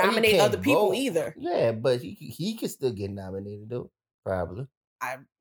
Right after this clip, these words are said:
Speaker 1: like I said, I don't know. I don't know what's part of that. They never got, like, really in depth 'cause they said there was, like, other sanctions, too.
Speaker 2: Mm-hmm.
Speaker 1: And so he may,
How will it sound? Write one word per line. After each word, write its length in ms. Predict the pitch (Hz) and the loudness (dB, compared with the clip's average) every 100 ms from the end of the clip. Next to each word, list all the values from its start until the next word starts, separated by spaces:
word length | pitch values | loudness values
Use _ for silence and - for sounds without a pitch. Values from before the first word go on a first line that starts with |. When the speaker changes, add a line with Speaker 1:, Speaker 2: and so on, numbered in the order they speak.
| _ | _
Speaker 1:
like 120 | 190 - | -8 -4
I 40 | |
said, 160 | - 220 | 2 2
I 80 | |
don't 160 | 165 180 | 4 2
know. 340 | 196 349 - - _ | 2 0 -2 -8 _
I 60 | 170 | -2
don't 140 | 185 | 2
know 100 | 196 | 2
what's 180 | 196 202 | 2 0
part 260 | - 254 277 | 0 0 2
of 60 | 202 | 2
that. 100 | 170 | 2
They 120 | 196 | 2
never 220 | 214 208 | 2 2
got, 280 | 196 208 208 190 | 4 4 4 0
like, 200 | 196 170 165 | -2 -2 -4
really 380 | 170 214 220 208 | 0 2 2 0
in 100 | 196 | 2
depth 240 | 247 269 | 2 2
'cause 100 | 233 214 | 0 2
they 100 | 240 | 4
said 220 | 285 320 | 4 4
there 80 | 247 | 4
was, 140 | 208 | 4
like, 140 | 202 - | 2 4
other 260 | 190 196 | 2 2
sanctions, 640 | 180 196 220 208 160 160 - | 0 0 -2 -2 -4 -2 -2
too. 320 | 254 190 - _ _ _ _ _ | 0 -2 -4 _ _ _ _ _
Speaker 2:
Mm-hmm. 220 | 98 95 90 - | -12 -12 -12 0
Speaker 1:
And 280 | 165 170 156 | 2 2 2
so 160 | - 190 | 2 2
he 240 | 165 285 | 4 2
may, 560 | 226 175 277 254 226 | 4 4 4 2 -4